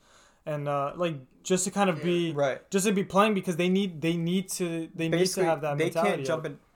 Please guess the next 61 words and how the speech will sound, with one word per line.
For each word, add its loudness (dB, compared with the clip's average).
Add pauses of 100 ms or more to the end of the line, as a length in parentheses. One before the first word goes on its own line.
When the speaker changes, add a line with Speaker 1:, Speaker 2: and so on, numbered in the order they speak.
(120)
Speaker 3:
They, 0 (1400)
P -2
S -4
G -4
probably 0
has -2
the -8
best -2
chance -8
to -10
win -8
the -12
Champions -8
League -6
this -10
year -4 (260)
solely 4
because -6
of -10
the -12
fact 0
that -2
they're 0
not -6
used -10
to -18
playing -10
with -12
real -6
fans, -2
so -6
they'll -4
be -8
affected. -2
Speaker 2:
<laughs> -4
Speaker 3:
They'll 10
be 6
affected 4
the 0
least. -4 (680)
But 4
Speaker 1:
Every 6
Speaker 3:
if 6
Speaker 1:
game's 4
a 6
home 2
game. 0
<laughs> -6
Speaker 3:
Right. 4 (380)
If 4
they 6
treat -4
Champions -2
League -4
like -2
a -8
preseason, -6
they're -2
gonna -6
get -10
screwed. -10